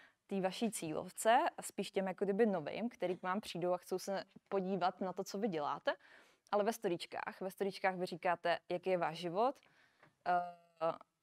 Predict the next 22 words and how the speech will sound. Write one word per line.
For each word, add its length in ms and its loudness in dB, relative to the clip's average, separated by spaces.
aby 300 6
oni 180 2
viděli, 340 2
že 100 -4
jste 200 -4
jako 200 -2
normální 520 -2
člověk 600 -2
a 80 -4
můžete 320 -4
tam 160 -6
strašně 360 -10
dobře 220 -4
prodávat. 640 -4
Takže 240 -6
pokud 300 -6
vy 100 -4
budete 360 -2
chtít, 400 -8
já 80 -2
nevím, 540 -2
eh, 500 -2